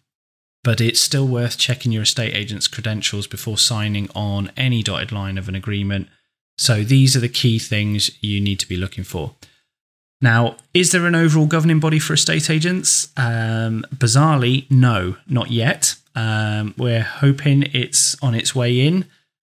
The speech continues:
Um, but rather than an overall governing body, there is a hierarchy of legislation, mandatory redress schemes, and professional trade bodies.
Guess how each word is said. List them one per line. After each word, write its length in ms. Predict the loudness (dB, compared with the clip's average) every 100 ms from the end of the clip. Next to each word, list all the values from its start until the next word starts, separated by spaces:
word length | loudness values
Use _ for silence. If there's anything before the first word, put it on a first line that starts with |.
| _
Um, 440 | -2 2 2 0
but 260 | 0 0 4
rather 300 | 4 4 2
than 220 | 4 6
an 100 | 6
overall 680 | 6 6 6 4 4 2 -2 2
governing 460 | 4 6 6 6
body, 520 | 2 0 0 0 0 0
there 220 | 0 4
is 420 | 6 6 4 0 -4
a 60 |
hierarchy 600 | -2 2 4 4 0 -2
of 100 | -4
legislation, 840 | -2 0 0 0 -2 0 -2 -4 -4
mandatory 680 | 2 4 4 2 0 -2 -2
redress 460 | 0 -2 -2 -2 0
schemes, 720 | 0 -2 -2 -2 -2 -4 -4
and 260 | -4 -4 -6
professional 580 | -10 -8 -4 -4 -4 -6
trade 420 | -2 -2 -2 -4
bodies. 480 | -8 -8 -6 -2